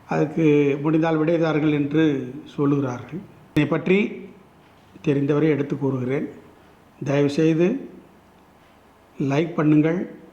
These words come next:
உங்களுடைய மேலான கருத்தை அனுப்புங்கள், சப்ஸ்கிரைப் பண்ணுங்கள். இது அதனால் இன்னும் மேற்கொண்டு உங்களுக்கு எந்த விதத்தில் சில படைப்புகளை உங்களுக்கு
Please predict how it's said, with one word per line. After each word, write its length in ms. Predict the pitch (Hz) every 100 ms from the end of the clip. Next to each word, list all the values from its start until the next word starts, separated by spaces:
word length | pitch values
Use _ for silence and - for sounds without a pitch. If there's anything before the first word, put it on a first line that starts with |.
| - _ _ - _ _ - _ _ _ _ _ _ - -
உங்களுடைய 300 | 156 147 135
மேலான 380 | 135 151 170 190
கருத்தை 360 | 170 165 165 151 143 147 - - - -
அனுப்புங்கள், 460 | 139 147 147 160 - - - - _ _ _ - _ _ -
சப்ஸ்கிரைப் 500 | 147 - - 180 165
பண்ணுங்கள். 420 | 165 165 160 175 240 - - - - _ _ - _ _ _ - _ _ _ _ _ - - -
இது 300 | 160 151 151 151 151 147
அதனால் 380 | 147 156 165 190 226 208 - - _ _ _ _ _ -
இன்னும் 220 | 175 180
மேற்கொண்டு 440 | 156 196 220 202 202
உங்களுக்கு 540 | 190 180 175 170 156
எந்த 260 | 147 160 180
விதத்தில் 420 | 165 190 208 196 202 - - - _
சில 240 | - 165 156
படைப்புகளை 540 | 160 180 185 185 185
உங்களுக்கு 460 | 180 165 165 165